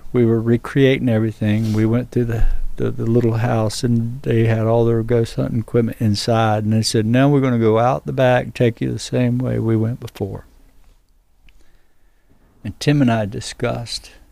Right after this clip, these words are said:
the possibility that these beings were still there. I assume, I told him I thought they were and why they came. And, uh, he said, "Well, tonight," to get in a little more depth,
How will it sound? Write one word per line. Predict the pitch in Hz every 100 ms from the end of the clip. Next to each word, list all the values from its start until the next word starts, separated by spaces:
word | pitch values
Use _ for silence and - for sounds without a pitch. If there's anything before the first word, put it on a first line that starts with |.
| - _ _ _
the | - - - - _ _ -
possibility | - 110 101 123 117 117 117 110 107
that | 101 107 117
these | 110 98
beings | - 117 113 110 -
were | -
still | - 110 107
there. | 113 117 120 - - _ _ _ _ _ _ _ _
I | 107 110
assume, | 107 - 123 113
I | 113
told | - 123 123
him | 110
I | 110
thought | - 110 117
they |
were | 104 110 127 113 113 113
and | 113 107
why | 113 107
they | 104
came. | 110 113 113 110 101 - _ _ _
And, | 208 117 113 110 110
uh, | 107 98 - _
he | 135
said, | 127 - 117
"Well, | 120 117
tonight," | 113 - 117 117 123 156 - - - - - - - - - - - - - - - - - - - - - - - - - - - - - - - - - - - - _ _ _
to | 131
get | 123 113
in | 110
a | 113
little | 110
more | 110 110
depth, | 104 107 107 - - -